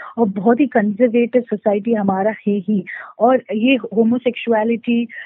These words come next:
अ, या एलजीबीटीक्यू का राइट्स, ये सारी चीजें हम देखे हैं कि बहुत सालों से, अ, लोग लड़ रहे हैं और ट्वेंटी एटीन में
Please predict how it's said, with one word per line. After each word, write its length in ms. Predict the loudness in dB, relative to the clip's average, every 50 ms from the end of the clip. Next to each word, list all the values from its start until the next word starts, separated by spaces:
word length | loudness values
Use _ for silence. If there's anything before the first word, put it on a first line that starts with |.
| -18 _ -6
अ, 140 | -4 -4 -2
या 320 | -2 -2 0 0 0 0 -2 -2
एलजीबीटीक्यू 800 | -2 -4 -4 -2 -4 -4 -2 -4 -4 -2 -4 -4 -4 -2 -4 -4
का 200 | -2 -2 -2 -2
राइट्स, 340 | -2 -2 -4 -6 -6 -8 -8 -8
ये 180 | -6 -4 -4 -4
सारी 300 | 0 0 0 0 0 -4
चीजें 440 | -8 -6 -6 -6 -6 -6 -6 -6 -4
हम 260 | -4 -4 -4 -6 -6 -6
देखे 300 | -4 -4 -4 -4 -4 -4
हैं 160 | -4 -4 -4
कि 140 | -6 -6 -8
बहुत 440 | -8 -8 -8 -6 -2 0 -2 -2 -2
सालों 380 | _ -8 -6 -4 -4 -2 -4 -6
से, 280 | -6 -2 0 0 0 0
अ, 40 | -2 -8 -16 -16 -16 -12 -8
लोग 380 | -4 0 2 4 4 4 2 0 -2
लड़ 240 | 0 0 2 0 0
रहे 200 | -2 -4 -6 -6
हैं 260 | -6 -8 -8 -8 -6
और 140 | -6 -6 -6
ट्वेंटी 440 | -4 -2 -2 0 0 0 -2 -4 -2 -2
एटीन 500 | -2 -2 -2 -4 -4 -4 -4 -4 -2 -2
में 200 | -2 0 -2 -4